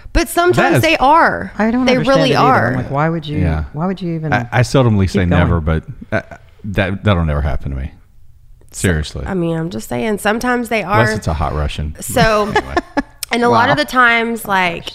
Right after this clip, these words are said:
Speaker 1: you know, women will be talking to this man who you can usually look at their picture that they provide and you're like, "Not a chance." And sometimes they'll come back and they'll, they will have been talking to a woman for all these years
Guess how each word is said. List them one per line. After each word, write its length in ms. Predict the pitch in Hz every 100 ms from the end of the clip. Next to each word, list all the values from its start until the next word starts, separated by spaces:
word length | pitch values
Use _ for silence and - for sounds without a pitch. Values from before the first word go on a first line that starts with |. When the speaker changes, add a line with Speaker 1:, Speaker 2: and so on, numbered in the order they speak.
| -
Speaker 1:
you 100 | 214
know, 400 | 202 185 175 165 - - - - 214 185 - -
women 600 | 165 220 220 233 247 240
will 120 | 220
be 140 | 202 208
talking 460 | 196 196 196 208
to 140 | 202 196
this 220 | 196 190
man 440 | 180 196 175 170
who 300 | 175 180 175 175 - - -
you 140 | 302
can 180 | 294 247
usually 400 | 233 220 214 202
look 240 | 185 180
at 120 | 202 196
their 120 | 185
picture 420 | - 185 - 202
that 200 | 190 180
they 200 | 185 170
provide 560 | 165 - 190 170 170 180
and 120 | 170
you're 120 | 151
like, 320 | 110 110 - -
"Not 300 | 85 78 64
a 40 |
chance." 480 | - - - - - - - - - -
And 760 | 208 202 196 190 185 185 - - - - - - -
sometimes 480 | - 220 202 202 190
they'll 100 | 202
come 180 | 196 196
back 260 | 170 175 196
and 100 | 180
they'll, 200 | 175 175
they 180 | 180
will 160 | 180 180
have 100 | 175
been 120 | 185
talking 280 | 175 165 180
to 120 | 175
a 60 | 196
woman 360 | 196 233 175 160
for 180 | 175 156
all 80 |
these 240 | 151 143 -
years 340 | 117 143 -